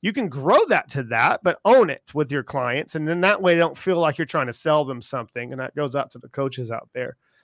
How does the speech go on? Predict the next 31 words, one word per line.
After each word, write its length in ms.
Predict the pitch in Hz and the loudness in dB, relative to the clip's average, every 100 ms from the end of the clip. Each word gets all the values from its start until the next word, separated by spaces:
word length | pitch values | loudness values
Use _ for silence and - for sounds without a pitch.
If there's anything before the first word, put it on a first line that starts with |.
| _ _ | _ _
But 100 | 160 | 2
how 160 | 156 202 | 4 4
much 220 | 247 - | 2 0
do 80 | 220 | 2
you 100 | 190 | 2
see 280 | - 202 190 | 2 2 4
that 260 | 180 160 | 4 6
where 380 | 160 151 143 131 _ _ _ _ _ _ _ | 4 4 4 0 _ _ _ _ _ _ _
maybe 260 | 170 185 180 | 2 4 4
some 200 | - 175 | 0 -2
people 260 | 185 190 170 | -2 -4 -4
that 180 | 143 | -8
do 160 | 139 196 | -4 -2
have 220 | 190 180 | 0 0
a 20 | |
little 220 | 160 170 160 | 0 0 0
bit 100 | 151 | 0
of 80 | |
knowledge, 460 | 143 170 180 156 123 | 2 2 4 2 -2
but 100 | 147 | -2
don't 200 | 165 180 | 0 0
have 200 | 170 151 | 0 2
your 160 | 165 160 | 0 0
expertise 640 | 156 - 151 - 151 147 | -2 -4 -8 -6 -6 -4
in 80 | 135 | -4
graduating, 540 | 139 139 139 151 147 | 0 0 0 -2 -2
getting 240 | 139 143 139 | -2 -4 -2
your, 200 | 135 - | -4 -4
you 80 | |
know, 100 | 143 | -6
obviously, 320 | 131 135 - | -4 -4 -8